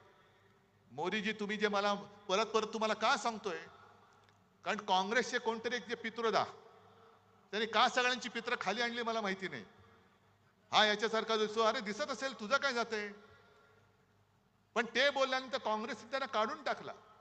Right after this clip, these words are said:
मग आता मला भाजपला विचारायचंय, मोदी शिवसेना प्रमुख आणि माझ्या माचा जे अपमान करतायत, मी पितृदेव भव, मातृदेव भव,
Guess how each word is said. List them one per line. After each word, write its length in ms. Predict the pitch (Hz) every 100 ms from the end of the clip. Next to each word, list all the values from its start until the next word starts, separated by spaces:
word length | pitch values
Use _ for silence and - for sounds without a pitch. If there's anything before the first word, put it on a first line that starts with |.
| _ _ _ _ _ _
मग 100 | 175
आता 160 | 214 254
मला 160 | 269
भाजपला 480 | 262 - 226 285 285
विचारायचंय, 600 | 269 220 202 156 151 131 151 - - - _ _ _ _ _ _
मोदी 500 | 117 147 185 185 269
शिवसेना 500 | 233 202 214 226 240
प्रमुख 340 | 240 220 233 214
आणि 200 | 226 220
माझ्या 300 | 196 208 220
माचा 500 | 170 185 226 220 226
जे 60 |
अपमान 440 | 208 190 - 214 220
करतायत, 500 | 208 202 202 190 165 - - - - - - - _ _ _ _ _ _ _
मी 220 | - 170 220
पितृदेव 640 | 220 220 226 233 220 226
भव, 220 | 190 220
मातृदेव 580 | 208 208 214 220 214 220
भव, 200 | 196